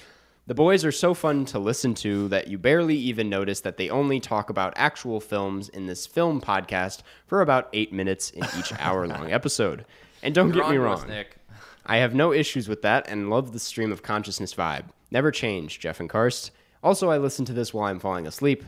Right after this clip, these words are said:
Speaker 1: and have to start a new episode if they don't say the third flip side at the end of the episode. Please never miss the third flip side. It ruins the vibes."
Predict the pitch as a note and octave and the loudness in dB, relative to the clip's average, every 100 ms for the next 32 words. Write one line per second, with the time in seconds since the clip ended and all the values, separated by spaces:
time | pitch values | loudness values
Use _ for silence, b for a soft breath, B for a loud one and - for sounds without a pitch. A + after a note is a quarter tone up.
0 | - D3 E3 - - A#2+ G#2 G#2 G2 G#2+ | -6 -2 -2 -4 -4 -2 0 0 -2 -2
1 | - F#2 - F#2+ F#2+ D#2 G2+ F2+ - F#2+ | -4 -4 -4 -4 -2 -4 -6 -6 -4 -2
2 | E2+ - E3 D#3+ - A#2 A2+ - - - | -2 -6 -6 -4 -2 0 -2 -6 -16 -12
3 | D#2 D2 E2 D#2+ E2+ F#2+ A2 - F2 - | -8 -8 -8 -6 -2 -2 -4 -4 -4 -6
4 | B B B - C#3+ C3 A#2+ A2 G#2 F#2+ | B B B -2 0 2 0 -2 -2 -4
5 | - - - G2 - G#2+ - F#2+ F#2 F#2 | -10 -10 -4 -4 -4 -8 -4 -4 -4 -6
6 | - - E2+ F2 E2+ E2+ - - - G1+ | -14 -20 -14 -8 -6 -6 -10 -12 -12 -12
7 | - - | -10 -10